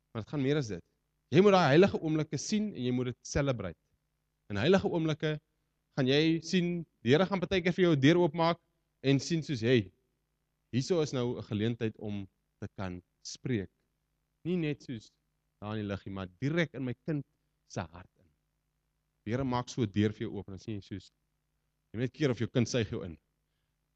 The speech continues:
Jy's 'n wenner. Maak nie saak wat daar gebeur het nie. Weet jy het laaste gekom, jy het verkeerde kant toe gehardloop. Maar papa is so trots op jou. Jy's,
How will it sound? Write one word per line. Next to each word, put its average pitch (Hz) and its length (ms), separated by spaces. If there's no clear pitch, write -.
Jy's 85 360
'n 95 60
wenner. 92 240
Maak 90 160
nie 110 80
saak 104 220
wat 101 120
daar 95 140
gebeur 95 320
het 92 120
nie. 87 220
Weet 113 160
jy 104 60
het 95 100
laaste 98 320
gekom, - 220
jy 92 60
het 87 80
verkeerde 147 240
kant 120 180
toe 117 80
gehardloop. 90 420
Maar - 140
papa - 220
is - 100
so 175 120
trots - 320
op 180 100
jou. - 160
Jy's, - 440